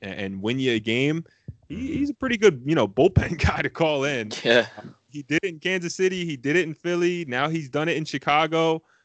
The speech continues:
Speaker 1: Um, it, I, I'm, I'm intrigued to see what he does the rest of the way there. I think Matt Nagy and, um, he's with someone else too from the Eagles coaching staff. I believe it's DeFilippo.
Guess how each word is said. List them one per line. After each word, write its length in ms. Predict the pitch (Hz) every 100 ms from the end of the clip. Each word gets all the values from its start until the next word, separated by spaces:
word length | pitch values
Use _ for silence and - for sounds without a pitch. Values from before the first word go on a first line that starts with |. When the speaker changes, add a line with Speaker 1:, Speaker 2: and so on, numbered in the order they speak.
| _ -
Speaker 1:
Um, 640 | 104 101 101 95 95 98 _ _
it, 120 | 113 110
I, 180 | 123 -
I'm, 320 | 127 139 120 _ _ _
I'm 180 | 139 160
intrigued 640 | 160 - 208 214 220 -
to 100 | -
see 160 | - 170
what 180 | 156 156
he 120 | 156
does 380 | 139 147 147 139
the 80 |
rest 220 | 135 139 143
of 60 |
the 60 | 127
way 160 | 131 139
there. 120 | 143
I 40 |
think 220 | 127 131 117
Matt 200 | 120 98
Nagy 500 | 123 123 127 127 123
and, 300 | 107 107 104 -
um, 460 | 104 101 101 98 95 -
he's 240 | 131 147
with 140 | 156 156
someone 260 | 139 117
else 160 | 123 113
too 160 | 143
from 180 | 123 110
the 60 | 104
Eagles 220 | 104 101
coaching 240 | - 107
staff. 240 | 110 107 104
I 60 |
believe 260 | 101 104 120
it's 120 | 113
DeFilippo. 680 | - - 135 147 147 147